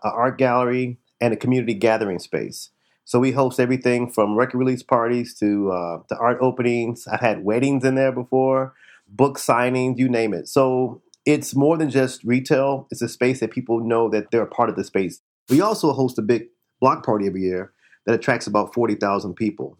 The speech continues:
So we've been around for twenty-two years, and people see it as their own space,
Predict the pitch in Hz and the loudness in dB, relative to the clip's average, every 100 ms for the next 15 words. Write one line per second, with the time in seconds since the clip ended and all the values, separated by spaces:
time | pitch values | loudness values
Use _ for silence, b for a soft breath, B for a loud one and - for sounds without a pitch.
0 | - - 135 151 156 139 131 131 117 - | -8 -2 2 2 2 2 0 0 -4 0
1 | 143 147 147 135 131 127 120 104 104 - | -2 0 0 2 2 0 -2 -4 -6 -4
2 | 131 131 123 120 113 - - 139 127 104 | -4 0 0 0 -4 -6 0 2 0 -2
3 | 104 101 117 104 104 92 - 92 - - | -4 0 0 0 -2 -6 -6 -6 -6 -10
4 | - | -20